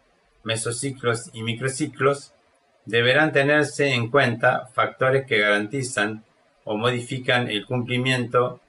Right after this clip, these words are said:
del plan, desde el rendimiento académico del estudiante hasta el entorno familiar y social, desde la infraestructura del lugar donde se realiza el estudio guitarrístico, hasta los medios de transporte que utiliza para los traslados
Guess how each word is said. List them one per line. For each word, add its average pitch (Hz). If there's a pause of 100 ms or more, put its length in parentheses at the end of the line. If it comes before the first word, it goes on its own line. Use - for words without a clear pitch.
(120)
del 113
plan, 131 (760)
desde 120
el 107
rendimiento 120
académico 120
del 110
estudiante 120 (500)
hasta 117
el 110
entorno 127
familiar 117
y 120
social, 120 (440)
desde 110
la 110
infraestructura 113
del 117
lugar 117
donde 120
se 113
realiza 117
el 101
estudio 110
guitarrístico, 131 (440)
hasta 110
los 110
medios 135
de 113
transporte 120
que 110
utiliza 120 (360)
para 107
los 104
traslados 131